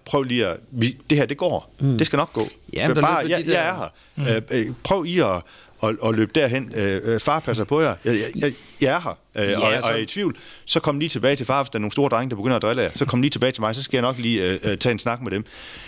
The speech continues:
Speaker 1: Så, så han var den der, øh, katalysator, som vi også har brugt mange gange, og han var, øh, den, den manglende brik, øh, simpelthen.
Speaker 2: Ja, hvis vi bliver i de, i de, i, øh,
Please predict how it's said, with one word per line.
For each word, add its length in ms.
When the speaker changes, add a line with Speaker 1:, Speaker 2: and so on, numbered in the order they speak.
Speaker 1:
Så, 360
så 180
han 320
var 160
den 200
der, 220
øh, 300
katalysator, 600
som 200
vi 60
også 180
har 40
brugt 220
mange 200
gange, 200
og 40
han 120
var, 180
øh, 260
den, 100
den 200
manglende 320
brik, 320
øh, 260
simpelthen. 420
Speaker 2:
Ja, 40
hvis 180
vi 40
bliver 220
i 20
de, 160
i 240
de, 100
i, 340
øh, 140